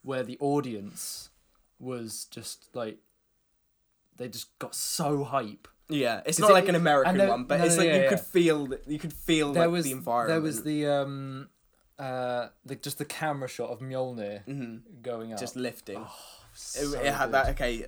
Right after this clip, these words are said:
Speaker 2: I
Speaker 1: And
Speaker 2: c-, I
Speaker 1: then,
Speaker 2: give you that.
Speaker 1: and then I couldn't, I couldn't, like, decide between that one or Thanos's "You
Speaker 2: Mm.
Speaker 1: should have gone to the head," because when I saw that in cinema, I, oh.
Speaker 2: It is a good, it's a good scene because it's such a subversion
Speaker 1: Yeah.
Speaker 2: of expectations.
Speaker 1: It was, it was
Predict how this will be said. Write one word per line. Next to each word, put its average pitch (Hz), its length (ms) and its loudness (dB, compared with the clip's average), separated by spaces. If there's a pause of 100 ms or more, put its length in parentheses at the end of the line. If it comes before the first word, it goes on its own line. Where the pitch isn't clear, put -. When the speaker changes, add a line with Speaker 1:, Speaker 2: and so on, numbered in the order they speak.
Speaker 2:
I 139 100 4
Speaker 1:
And 151 140 0
Speaker 2:
c-, 165 60 2
I 170 120 8
Speaker 1:
then, 165 60 2
Speaker 2:
give 143 180 -2
you 113 120 -6
that. 107 180 -2
Speaker 1:
and 156 160 0
then 156 220 0
I 151 160 2
couldn't, 160 360 -6
I 139 80 -2
couldn't, 139 320 -10
like, 123 200 -6
decide 120 340 -4
between 117 240 -12
that 117 120 -8
one 117 120 -8
or 113 340 -6 (480)
Thanos's 113 680 -10
"You 120 140 -10
Speaker 2:
Mm. 110 40 -10
Speaker 1:
should - 100 -14
have - 80 -16
gone 110 140 -10
to 110 80 -14
the 110 80 -16
head," 107 160 -10
because - 260 -14
when 147 180 0
I 160 100 2
saw 151 320 -2
that 131 140 0
in 123 60 -10
cinema, 117 400 -8
I, 120 320 -4 (540)
oh. - 100 -20 (840)
Speaker 2:
It 175 140 4
is 185 180 6
a 185 40 0
good, 196 240 4
it's 170 160 2
a 180 40 -2
good 185 160 -2
scene 175 220 2
because 143 160 -4
it's 135 80 -4
such 147 240 0
a 143 60 -4
subversion 127 600 0
Speaker 1:
Yeah. 120 80 -4
Speaker 2:
of 107 40 -4
expectations. 113 640 -6
Speaker 1:
It 127 40 -6
was, 113 260 -6
it 131 180 -10
was - 20 -8